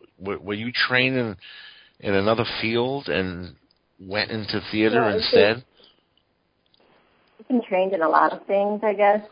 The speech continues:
Speaker 2: I mean, I was trained as a writer. I went to school for writing. I went to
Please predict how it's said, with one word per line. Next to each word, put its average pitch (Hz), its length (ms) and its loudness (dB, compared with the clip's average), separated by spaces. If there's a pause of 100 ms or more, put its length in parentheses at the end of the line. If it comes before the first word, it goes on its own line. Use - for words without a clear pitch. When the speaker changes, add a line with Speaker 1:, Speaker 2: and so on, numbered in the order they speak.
Speaker 2:
I - 40 -10
mean, 180 220 -2
I 170 60 -2
was 165 100 -8 (200)
trained 165 220 -6
as 160 80 -4
a 160 80 -2
writer. 165 520 4
I 160 40 2
went 156 220 -4
to - 80 -20 (140)
school 156 280 0
for 156 80 -8
writing. 151 720 -2
I - 120 -18 (120)
went 160 260 -8
to - 60 -14